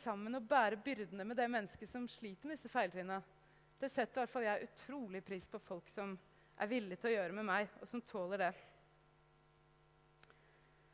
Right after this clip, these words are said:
For Paulus rammer inn dette med at vi skal hjelpe hverandre til rette i at den dypeste hensikten er ikke å være politi og påpeke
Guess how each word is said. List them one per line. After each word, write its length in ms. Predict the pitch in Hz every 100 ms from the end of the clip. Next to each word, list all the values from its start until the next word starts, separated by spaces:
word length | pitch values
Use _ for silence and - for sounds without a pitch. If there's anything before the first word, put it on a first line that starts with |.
| - - - - -
For 80 | 269
Paulus 480 | 247 277 254 311 302
rammer 460 | 330 285 233 254
inn 100 | 269
dette 240 | 285 294 -
med 160 | 226
at 160 | 233 233
vi 80 | 233
skal 300 | - 269 269 -
hjelpe 380 | 262 285 - 220
hverandre 260 | 208 220
til 120 | 269 277
rette 300 | - 330 294 - - - - -
i 160 | 220 254
at 200 | - - - - -
den 160 | 247 233
dypeste 560 | 294 214 - - 262
hensikten 640 | 262 208 - 196 - 302 311 - - -
er 240 | - 185 185
ikke 140 | 240
å 60 | 269
være 160 | 190 180
politi 640 | 226 254 - - 226 254 185 -
og 80 | 214
påpeke 640 | - 190 175 190 180 -